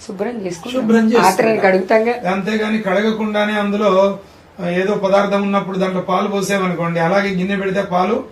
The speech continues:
Speaker 1: విరిగిపోతాయి.
Speaker 2: విరిగిపోతాయి, పనికి రాకుండా పోయి. ఏ పదార్థం వండినా అది రుచికరంగా కూడా ఉండదు, వేరే ఇంకేదైనా కలిస్తే. అంటే మనకు కావాల్సిన పదార్థాన్ని మనం ప్రిపేర్ చేసుకోవాలంటే, బౌల్ని క్లీన్ చేసినట్టుగా పరమాత్మ యొక్క అనుగ్రహం మనకు కావాలి అంటే,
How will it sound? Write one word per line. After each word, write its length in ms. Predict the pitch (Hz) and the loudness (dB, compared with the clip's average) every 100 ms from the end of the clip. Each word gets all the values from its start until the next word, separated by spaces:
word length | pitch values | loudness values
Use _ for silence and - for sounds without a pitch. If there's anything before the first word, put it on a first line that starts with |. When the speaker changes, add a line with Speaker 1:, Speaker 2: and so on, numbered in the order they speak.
| - 254 | -10 -4
Speaker 1:
విరిగిపోతాయి. 460 | 247 214 180 190 | -2 -2 -2 0
Speaker 2:
విరిగిపోతాయి, 640 | 240 247 180 147 135 123 - - - | 0 0 0 -2 -2 -8 -10 -20 -4
పనికి 220 | 202 226 | -2 0
రాకుండా 320 | 214 180 170 147 | 0 0 -2 -6
పోయి. 280 | 139 139 | -6 -4
ఏ 80 | 190 | -2
పదార్థం 420 | 202 214 208 214 | -2 -2 -2 -2
వండినా 280 | 208 214 226 | -2 0 0
అది 100 | 240 | 0
రుచికరంగా 500 | 202 202 220 208 202 | -2 -4 -4 -2 -2
కూడా 240 | 185 175 170 | -2 -2 -2
ఉండదు, 260 | 151 135 - - - | -2 -8 -16 -20 -6
వేరే 220 | 185 185 | -2 -2
ఇంకేదైనా 440 | 180 160 165 170 180 | -2 -4 -2 -2 -2
కలిస్తే. 440 | 135 123 - - - - - - | -6 -8 -12 -16 -20 -20 -20 -12
అంటే 160 | 160 208 | -4 0
మనకు 240 | 214 185 | 0 -2
కావాల్సిన 520 | 170 165 202 214 214 202 | -2 2 2 2 -4 -4
పదార్థాన్ని 800 | 170 151 202 190 180 190 196 | -4 0 0 0 -2 -2 -2
మనం 240 | 196 190 185 | -2 -4 -6
ప్రిపేర్ 400 | 156 170 202 180 | -8 -6 -6 -2
చేసుకోవాలంటే, 640 | 175 - 170 165 165 160 | -4 -4 -4 -4 -4 -4
బౌల్ని 340 | 147 175 190 | -2 -2 -2
క్లీన్ 360 | - 165 214 226 | -6 -6 -4 -4
చేసినట్టుగా 760 | 156 123 - - - 127 - - - - - - - - 156 | -6 -10 -14 -18 -12 -8 -6 -8 -14 -20 -20 -20 -20 -10 -4
పరమాత్మ 560 | 143 196 233 233 226 | -2 2 4 2 0
యొక్క 280 | 214 196 - | -4 -4 -6
అనుగ్రహం 680 | 165 151 202 208 180 208 196 | -6 -4 -4 0 0 0 -2
మనకు 280 | 185 160 156 | -4 -4 -8
కావాలి 580 | 147 147 196 214 185 | -8 -4 2 2 2
అంటే, 440 | 147 127 156 226 | -2 -4 -2 -2